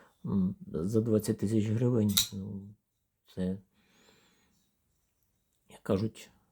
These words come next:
для поціновувачів, ну, або ті, хто любить. Ну, має кошти любить.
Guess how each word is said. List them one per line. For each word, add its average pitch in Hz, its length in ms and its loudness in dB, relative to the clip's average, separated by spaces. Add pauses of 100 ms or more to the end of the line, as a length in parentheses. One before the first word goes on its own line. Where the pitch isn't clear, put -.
(400)
для 107 160 4
поціновувачів, 104 1000 2 (240)
ну, 131 140 0
або 107 460 -2 (200)
ті, 110 120 0
хто 104 220 0
любить. 98 420 0 (1400)
Ну, 104 80 4
має 104 420 6
кошти - 400 -6
любить. - 380 -8